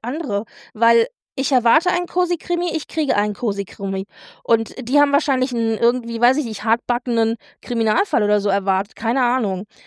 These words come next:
Also es war eine wirklich sehr, ich fand, es war solide,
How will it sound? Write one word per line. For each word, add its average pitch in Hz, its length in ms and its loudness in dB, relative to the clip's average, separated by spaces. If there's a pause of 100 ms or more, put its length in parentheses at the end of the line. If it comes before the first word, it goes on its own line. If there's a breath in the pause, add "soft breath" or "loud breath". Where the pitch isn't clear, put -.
(240 loud breath)
Also 226 340 2
es - 180 0
war 247 60 2
eine 233 220 2
wirklich 339 260 -2
sehr, 277 500 2 (160)
ich 262 120 -14
fand, 330 180 -2
es 262 140 -4
war 240 240 0
solide, 359 800 -4